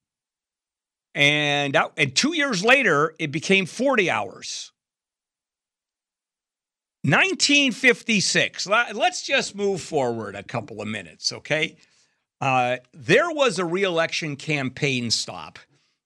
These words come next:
Uh, this was during the Dwight Eisenhower, uh, years. During a campaign stop for re-election, because Dwight Eisenhower, as you know, uh, was re-elected,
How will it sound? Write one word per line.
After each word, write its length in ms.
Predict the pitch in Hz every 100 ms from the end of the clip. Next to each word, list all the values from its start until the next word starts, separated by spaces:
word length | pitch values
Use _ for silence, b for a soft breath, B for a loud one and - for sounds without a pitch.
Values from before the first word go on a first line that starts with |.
| _ -
Uh, 240 | 117 110
this 220 | 110 156 190
was 140 | 147
during 400 | 175 160 151 135
the 300 | 123 120 113
Dwight 420 | 113 135 139 143 147
Eisenhower, 1040 | 131 123 117 104 110 110 110 107 98 98
uh, 300 | - 95 - -
years. 640 | 104 95 87 107 - - _ _ _ _ _ _ 113
During 480 | 190 302 302 277 -
a 100 | 165
campaign 680 | - 202 196 156 175 175
stop 360 | 165 - 135 135
for 160 | - 143
re-election, 760 | 147 143 120 104 - 127 135
because 200 | - 110
Dwight 260 | 131 143 113
Eisenhower, 500 | 113 113 110 123 117
as 100 | 131
you 60 |
know, 400 | 123 113 107 117
uh, 240 | 117 110 -
was 220 | 117 107
re-elected, 680 | 123 131 120 101 - 87